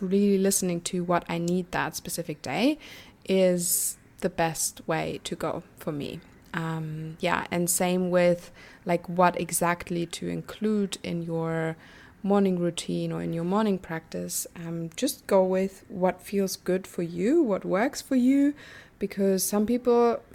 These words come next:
have a lot of time in the morning, some people have five minutes to do something like that in the morning. So yeah, like, really choosing whatever works for you.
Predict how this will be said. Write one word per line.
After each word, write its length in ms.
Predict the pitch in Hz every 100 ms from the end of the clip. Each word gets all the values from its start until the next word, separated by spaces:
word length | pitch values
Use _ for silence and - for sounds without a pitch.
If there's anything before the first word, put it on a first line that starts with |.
| -
have 120 | 185
a 60 | 185
lot 220 | 202 254
of 160 | 277
time 280 | - 254 254
in 80 | 254
the 60 | 247
morning, 560 | 233 233 233 233 226
some 220 | 220 190
people 240 | 180 180 180
have 160 | 175
five 360 | 175 196 180 175
minutes 460 | 202 247 294 262 -
to 140 | 240
do 180 | 226 220
something 400 | - 214 202 202
like 200 | 196 -
that 180 | 196 196
in 100 | 196
the 80 |
morning. 440 | 190 185 185 185 185 - - - -
So 640 | - 185 180 180 180 185
yeah, 300 | 196 208 226 175 -
like, 220 | 180 -
really 480 | 190 185 202 208 202
choosing 720 | - 196 196 185 175 175 175
whatever 460 | 180 180 170 170 165
works 400 | 165 165 - -
for 100 | 165
you. 340 | 160 240 415